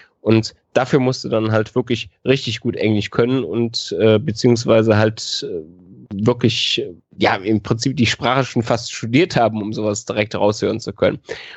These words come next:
Und wer da behauptet, ja, och, ne, das, äh, das hab ich doch gewusst und keine Ahnung was,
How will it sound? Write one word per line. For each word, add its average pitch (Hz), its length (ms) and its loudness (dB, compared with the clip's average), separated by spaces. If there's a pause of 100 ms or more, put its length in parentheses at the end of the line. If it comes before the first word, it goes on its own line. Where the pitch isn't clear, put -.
(140)
Und 107 160 0
wer 123 120 4
da 123 100 4
behauptet, 117 720 0
ja, 120 300 0
och, 104 300 -4 (140)
ne, 127 240 -2
das, - 400 -4
äh, - 180 0
das 107 160 -4
hab 120 80 0
ich 123 60 -4
doch 104 140 0
gewusst 131 420 2
und - 800 -2
keine 123 240 2
Ahnung 127 280 2
was, - 240 2